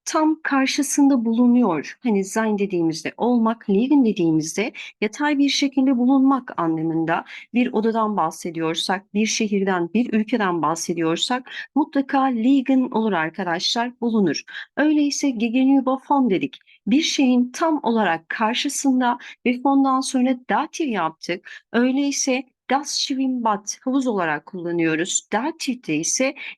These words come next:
das artikelli isimlerimiz deyime dönüşüyor. Ve aslında açılımını yaptığımızda von deyim olarak kullanıyoruz. Ama uzun uzun yazmak yerine, söylemek yerine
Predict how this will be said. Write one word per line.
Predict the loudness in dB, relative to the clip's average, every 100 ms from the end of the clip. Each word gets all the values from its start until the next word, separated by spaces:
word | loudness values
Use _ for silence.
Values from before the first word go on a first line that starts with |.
| -4
das | -2 -2
artikelli | -2 -4 -4 -4 -4
isimlerimiz | -4 -2 0 0 2 0 -2 -6 -2
deyime | 0 0 -2
dönüşüyor. | -2 -2 -2 -2 -4 -6 -20 _
Ve | -6 -2
aslında | -4 -4 -2 2 2 0 -4 _
açılımını | -8 -6 -2 2 4 4
yaptığımızda | 2 0 -4 -2 0 -2 -4 -4 -4 -16 -20 _ 0
von | 2 2 0 _ -8
deyim | -2 4 4 4 2 -2
olarak | -4 -2 -2 -4 -4
kullanıyoruz. | -4 2 4 4 4 2 0 -6 -12 -4
Ama | 0 0
uzun | 0 2 4
uzun | 4 4 2
yazmak | 2 0 -2 -4 0
yerine, | 2 4 4 0
söylemek | -2 -2 2 2 2 2
yerine | 2 4 4 0